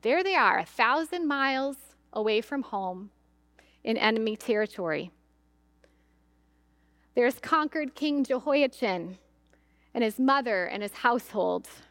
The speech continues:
There are Judah's wisest officials and counselors. There are the best and the brightest and most competent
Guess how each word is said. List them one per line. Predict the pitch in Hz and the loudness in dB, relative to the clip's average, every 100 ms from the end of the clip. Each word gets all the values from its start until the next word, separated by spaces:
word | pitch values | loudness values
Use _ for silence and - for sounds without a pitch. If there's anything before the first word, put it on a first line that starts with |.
| _ _ _ _ _ _ _ _ _ _ _ _ | _ _ _ _ _ _ _ _ _ _ _ _
There | 247 294 285 | 2 4 4
are | 285 | 2
Judah's | 240 - 311 311 247 220 | 0 -2 2 2 0 -2
wisest | 220 262 302 311 254 220 - | 0 4 4 2 0 -2 -4
officials | 208 - 294 - 226 180 180 | -6 0 -2 0 0 2 0
and | 202 196 | -2 -2
counselors. | - 262 277 - 202 175 175 - - _ _ _ _ _ _ _ _ | 2 2 2 2 2 2 -4 -10 -20 _ _ _ _ _ _ _ _
There | 277 311 | 2 2
are | 320 302 285 | 4 2 2
the | 254 226 - | 0 -2 0
best | 330 302 226 - - | 2 2 -2 -8 -8
and | 247 247 | -4 -2
the | 220 | -2
brightest | 220 269 269 277 202 - | 0 4 4 4 0 -2
and | 214 233 | -2 0
most | 254 254 - - | 2 0 -4 -12
competent | - 294 294 269 - 202 180 - | 0 2 2 -2 -2 -6 -6 -10